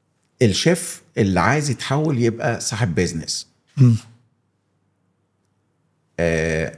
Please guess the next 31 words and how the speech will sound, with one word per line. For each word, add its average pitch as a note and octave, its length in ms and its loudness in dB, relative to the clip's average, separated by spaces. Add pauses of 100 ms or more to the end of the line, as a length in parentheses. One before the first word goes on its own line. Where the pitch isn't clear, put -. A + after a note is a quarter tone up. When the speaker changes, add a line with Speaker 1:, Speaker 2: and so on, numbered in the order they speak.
Speaker 1:
أيا C3 200 4
كان، F2+ 420 -2 (140)
يعني D2+ 340 -2
إذا D2+ 140 -6
كان F#2 180 0
هيشتغل F2+ 460 -2
حتى - 260 -6
لو E2+ 120 -2
عربية D2 360 -4
زي D#2+ 120 -4
ما D#2+ 120 -2
تقول، E2+ 260 -4
يبقى E2 220 -4
عنده F2 200 -2
عربية D#2+ 420 -2
على C2+ 220 -4
الناصية، A2+ 600 -2 (440)
يبقى D2+ 360 -4
عنده E2+ 200 -2
بيزنس F2+ 340 -2
صغير، A2 800 -2
حاجة F2 240 -4
في F#2 140 -10
الكيترينج، A2+ 800 -2 (280)
عنده G#2 280 0
مطعم G2+ 480 -2 (300)
قادر G2 300 2
إن D#2+ 120 -2
هو F2 140 0
يفتح F2 400 -4
مطعم. A#2+ 380 -2